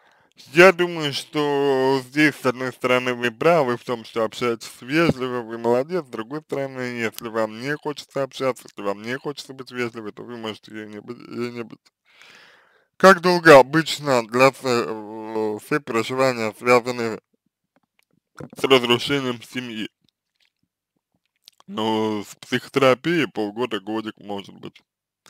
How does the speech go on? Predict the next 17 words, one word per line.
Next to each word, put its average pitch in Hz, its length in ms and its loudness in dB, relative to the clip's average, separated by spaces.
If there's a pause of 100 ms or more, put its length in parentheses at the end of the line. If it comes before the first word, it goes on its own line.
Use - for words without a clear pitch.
(320)
Без 139 380 -2
психотерапии, 107 880 -4
м, 98 1300 -18 (300)
сколько 120 320 -10
угодно 117 420 -8
времени. 101 520 -12 (1300)
<coughs> 165 380 10
Как 170 220 4
облегчить 127 500 4
свои 123 320 -2
пережи-, 131 440 -6
э, 135 640 4
переживания? 120 720 -2 (880)
Э, 107 440 6
пойти 151 480 4
на 156 600 4
психотерапию, 160 840 0